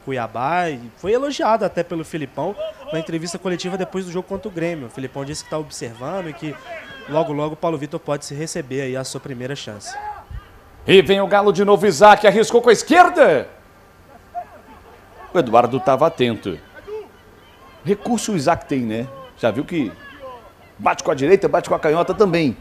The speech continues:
Speaker 2: Caio.
Speaker 1: Ali ele se viu fechado, né? O espaço fechado pelo zagueiro do América e tentou surpreender ali, chutando de perna canhota ali. Acabou não pegando em cheio o chute, mas de qualquer forma ele vai tentando, né? Achar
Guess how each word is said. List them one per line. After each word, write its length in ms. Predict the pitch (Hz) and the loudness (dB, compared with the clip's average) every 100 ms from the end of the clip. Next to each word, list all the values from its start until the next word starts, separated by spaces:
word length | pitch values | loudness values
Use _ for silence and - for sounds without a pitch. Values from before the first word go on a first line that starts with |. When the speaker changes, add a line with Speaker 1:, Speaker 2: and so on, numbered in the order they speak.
| - - | -12 -8
Speaker 2:
Caio. 220 | - 80 - - - - | -6 -6 -8 -20 -14 -8
Speaker 1:
Ali 240 | 131 135 | -6 -4
ele 120 | 139 | -4
se 140 | 143 147 | -6 -4
viu 140 | 151 | -6
fechado, 600 | - 147 - 139 175 156 | -4 -6 -2 0 0 -2
né? 440 | 143 165 127 113 113 | -4 -4 -4 -8 -10
O 60 | |
espaço 340 | 117 - 135 - | -12 -6 -6 -6
fechado 360 | 135 - 135 | -8 -6 -6
pelo 160 | - 135 | -6 -6
zagueiro 340 | 131 123 127 | -4 -4 -6
do 100 | 123 | -6
América 360 | 123 117 127 - | -6 -6 -10 -12
e 20 | |
tentou 320 | - 165 180 | -12 -10 -8
surpreender 640 | 175 202 - 208 180 131 139 | -8 -10 -8 -6 -6 -4 -4
ali, 160 | 131 | -4
chutando 580 | 139 135 - 131 131 123 - - - - - | -8 -12 -10 -8 -6 -8 -10 -20 -20 -20 -16
de 100 | 127 | -12
perna 300 | - 139 131 | -4 -4 -4
canhota 500 | 131 113 123 139 131 | -8 -6 -4 -4 -4
ali. 560 | 117 123 160 170 131 104 - | -6 -4 -4 -4 -6 -10 -14
Acabou 260 | - 110 | -12 -8
não 80 | 127 | -8
pegando 320 | 131 127 135 | -6 -8 -8
em 80 | 143 | -8
cheio 360 | 139 - 147 131 | -10 -6 -4 -6
o 40 | |
chute, 300 | - 127 - | -8 -12 -10
mas 240 | 147 156 - - - - | -10 -10 -14 -16 -18 -20
de 80 | - | -8
qualquer 240 | 143 147 143 | -6 -4 -6
forma 240 | 135 147 | -6 -4
ele 60 | 156 | -2
vai 180 | 143 | -2
tentando, 480 | 147 170 156 151 143 | -2 -6 -4 -6 -4
né? 120 | 135 | -4
Achar 440 | 135 127 - 147 | -4 -4 -2 -2